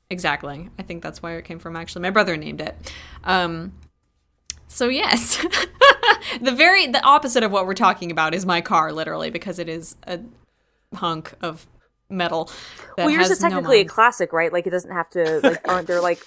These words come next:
Speaker 2: no, no, seriously, though, because there, there are, like, it doesn't have to, uh, adhere to as strict, as stringent of, um, I guess, emissions tests, uh, after,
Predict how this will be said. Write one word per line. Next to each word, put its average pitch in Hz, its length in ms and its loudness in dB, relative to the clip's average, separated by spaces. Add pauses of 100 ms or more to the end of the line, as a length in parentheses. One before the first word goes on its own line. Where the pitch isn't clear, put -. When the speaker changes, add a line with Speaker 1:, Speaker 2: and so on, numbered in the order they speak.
(120)
Speaker 2:
no, 262 200 10
no, 247 140 10
seriously, 247 360 0
though, 180 120 6
because 185 280 -2
there, 196 260 2
there 190 180 2
are, 180 60 2
like, 180 220 -2
it 190 60 0
doesn't 196 240 -4
have 185 180 -2
to, 175 340 -2
uh, 160 120 -2
adhere 175 360 -6
to 175 200 -6
as 165 160 -4
strict, - 460 -8
as 175 160 -4
stringent 170 540 -8
of, 156 280 -2
um, 147 400 -6 (320)
I 180 80 -8
guess, 170 220 -2
emissions 190 680 -8 (240)
tests, 202 360 -4
uh, - 160 -4
after, 175 420 -2